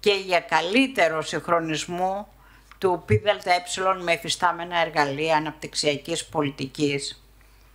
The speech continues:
όπως ο κρατικός προϋπολογισμός, το μεσοπρόθεσμο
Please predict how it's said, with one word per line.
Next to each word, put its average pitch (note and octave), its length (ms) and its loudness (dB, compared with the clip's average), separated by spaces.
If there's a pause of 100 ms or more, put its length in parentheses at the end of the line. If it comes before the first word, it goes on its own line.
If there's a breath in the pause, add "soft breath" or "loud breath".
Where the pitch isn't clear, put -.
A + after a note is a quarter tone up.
(460 soft breath)
όπως F3 420 0
ο F3 60 -12
κρατικός F3 580 0
προϋπολογισμός, E3+ 1040 0
το F#3 120 -6
μεσοπρόθεσμο D#3 1300 0